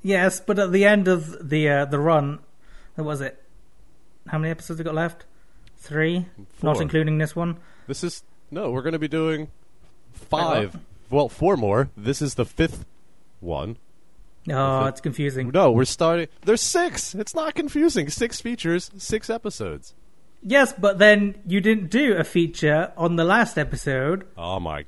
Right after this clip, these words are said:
Speaker 2: God, I can't
Speaker 1: That was
Speaker 2: believe
Speaker 1: on the approved list.
Speaker 2: So if
Speaker 1: Anyway.
Speaker 2: anything, that means there's going to be more features.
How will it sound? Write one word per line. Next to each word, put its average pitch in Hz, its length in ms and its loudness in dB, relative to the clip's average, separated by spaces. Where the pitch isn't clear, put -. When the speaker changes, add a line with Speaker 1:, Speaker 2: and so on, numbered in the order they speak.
Speaker 2:
God, 90 420 0
I 90 100 0
can't 120 280 0
Speaker 1:
That 185 100 4
was 185 160 6
Speaker 2:
believe - 60 -2
Speaker 1:
on 202 480 8
the 202 220 2
approved 190 680 0
list. 196 340 4
Speaker 2:
So 185 220 6
if 165 180 4
Speaker 1:
Anyway. 170 460 6
Speaker 2:
anything, 190 160 4
that 202 240 6
means 180 440 2
there's 185 200 6
going 160 300 4
to 180 140 -2
be 202 200 -2
more 302 360 2
features. 98 760 -4